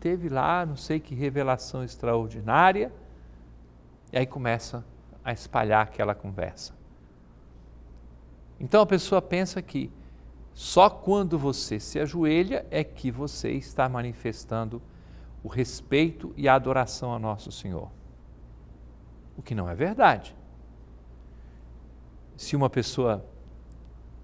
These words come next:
se ajoelha para receber a Sagrada Comunhão, é claro, com exceção dos acólitos ou coroinhas que vão comungar na Santa Missa, que já sabem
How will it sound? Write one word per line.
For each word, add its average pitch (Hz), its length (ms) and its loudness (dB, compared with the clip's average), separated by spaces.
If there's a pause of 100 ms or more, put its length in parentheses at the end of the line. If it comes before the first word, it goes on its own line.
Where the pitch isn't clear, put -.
(160)
se - 240 -4
ajoelha 123 420 4
para 117 200 4
receber 110 460 -2
a 107 40 0
Sagrada 104 500 -4
Comunhão, 104 540 -8
é 131 80 -4
claro, 135 380 6 (1300)
com 135 140 2
exceção 156 720 4
dos 117 400 -6
acólitos 147 720 4
ou 120 80 -4
coroinhas 123 640 -4
que - 140 -6
vão 113 180 -4
comungar 107 460 4
na 110 80 -6
Santa - 340 -10
Missa, 147 320 -6
que 131 100 -8
já 127 160 2
sabem 135 440 4